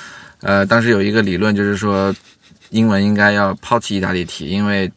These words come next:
觉得意大利体在阅读起来太，太跳跃了，或者是太阻碍阅读了。然后他也是因为，因为大家都习惯了这个，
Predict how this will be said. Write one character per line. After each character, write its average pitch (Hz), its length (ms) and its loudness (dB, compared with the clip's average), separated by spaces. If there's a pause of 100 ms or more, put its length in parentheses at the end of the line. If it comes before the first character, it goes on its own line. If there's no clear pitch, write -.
觉 95 120 -4
得 95 80 0
意 101 100 -2
大 101 140 -2
利 101 100 0
体 87 340 -8 (300)
在 107 80 -2
阅 107 160 2
读 95 160 -2
起 92 160 -10
来 73 220 -6
太， 95 440 -4 (380)
太 101 160 -4
跳 107 260 0
跃 98 160 0
了， 78 140 -4
或 107 140 -4
者 90 120 -4
是 92 200 -4
太 92 340 -2
阻 78 200 -10
碍 98 120 -4
阅 98 160 0
读 60 180 -12
了。 67 160 -12 (720)
然 95 220 -6
后 104 180 0
他 113 160 0
也 104 80 0
是 110 160 -2
因 110 140 2
为， 104 300 0 (560)
因 113 100 -4
为 110 80 0
大 110 100 4
家 107 80 2
都 110 140 -2
习 - 220 -8
惯 113 240 0
了 90 120 -6
这 92 120 -6
个， 92 120 -6